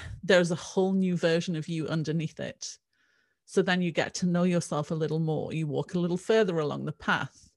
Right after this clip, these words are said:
You learn something new about yourself. Something else comes to the surface. You remove a layer. Whole new version of you underneath.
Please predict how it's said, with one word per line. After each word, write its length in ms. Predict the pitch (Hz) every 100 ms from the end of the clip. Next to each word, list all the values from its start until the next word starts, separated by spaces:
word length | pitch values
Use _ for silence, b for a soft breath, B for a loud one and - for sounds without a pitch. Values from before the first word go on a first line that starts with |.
| _ b b b b
You 100 | 190
learn 300 | 185 175 170
something 400 | 175 190 202 202
new 240 | 196 233 311
about 280 | 202 170 123
yourself. 360 | - - 143
Something 380 | - 147 127 175
else 200 | 214 247
comes 300 | - 202 -
to 100 | -
the 120 | 160
surface. 480 | - - - - -
You 140 | 170 160
remove 380 | 160 160 165
a 60 | 151
layer. 480 | 147 147 139 - 139 _ b b b b b
Whole 360 | - - 151 160
new 200 | 185 208
version 380 | 214 254 220 202
of 100 | 165
you 200 | 160 139
underneath. 800 | 160 160 175 180 160 135 -